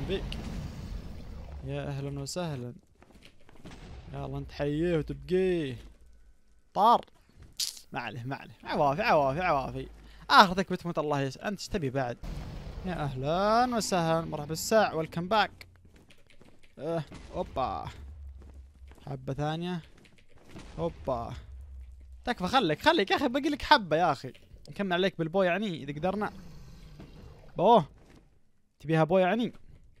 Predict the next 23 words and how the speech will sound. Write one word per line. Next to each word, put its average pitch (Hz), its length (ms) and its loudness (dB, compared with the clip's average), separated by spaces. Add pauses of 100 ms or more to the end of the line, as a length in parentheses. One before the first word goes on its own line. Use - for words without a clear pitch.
(720)
أبشر - 300 -6
من 143 100 -4
عيوني. 165 320 -2 (1160)
أبشر 139 300 -8
من 156 120 -4
عيوني. 175 380 2 (280)
أبشر 156 220 -6
من 170 100 -2
عيوني. 190 420 0 (480)
أبشر. 185 420 -2 (800)
دقيقة. 147 380 -6 (1040)
باقي 247 120 -4
لك - 60 -4
حبة 156 240 -2
ترى، - 360 -8
باقي 240 140 -2
لك 208 80 -6
حبة. - 320 -6 (1800)
ابلع. 131 300 -10 (760)
دقيقة. 143 320 -4 (1600)
ثري 143 100 -6
سكستي - 340 -6
كذا. 202 300 -2